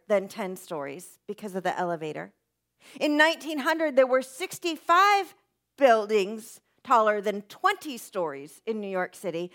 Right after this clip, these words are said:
And by nineteen oh eight, there were five hundred and thirty-eight buildings in New York City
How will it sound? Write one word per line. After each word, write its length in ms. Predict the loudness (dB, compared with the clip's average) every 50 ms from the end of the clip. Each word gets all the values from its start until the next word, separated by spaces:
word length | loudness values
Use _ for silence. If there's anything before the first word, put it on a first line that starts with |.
| -16 -6 0
And 200 | 2 2 6 6
by 160 | 6 6 6
nineteen 680 | 4 4 2 2 2 2 0 -6 -8 -6 -4 -4 -2 -4 -2 2
oh 240 | 4 4 4 4 2 0
eight, 500 | 0 0 0 0 -2 -4 -10 -20 -20 -20 _ _ _ _ _ _ _ _ _ _ _ _ _ _ _
there 120 | 0 2 2
were 100 | 2 0
five 340 | 2 4 4 4 4 4
hundred 280 | 2 -2 0 2 2 0
and 160 | 0 -2 -6 -4
thirty-eight 540 | -4 -4 -2 -2 -2 0 -2 -2 -2 -2
buildings 400 | -4 -4 -4 -4 -4 -8 -8 -10
in 100 | -12 -12
New 60 | -12 -10
York 320 | -8 -6 -8 -8 -8 -12
City 500 | -20 -14 -8 -6 -4 -4 -4 -6 -6 -8